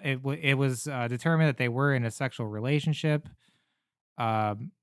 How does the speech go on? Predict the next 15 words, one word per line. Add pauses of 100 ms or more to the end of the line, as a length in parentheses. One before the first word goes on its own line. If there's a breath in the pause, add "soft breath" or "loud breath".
(840)
in
the
lawsuit, (160)
uh, (180)
filed
by
her
parents,
they
claimed
that, (220)
uh,
Restituto
lied
about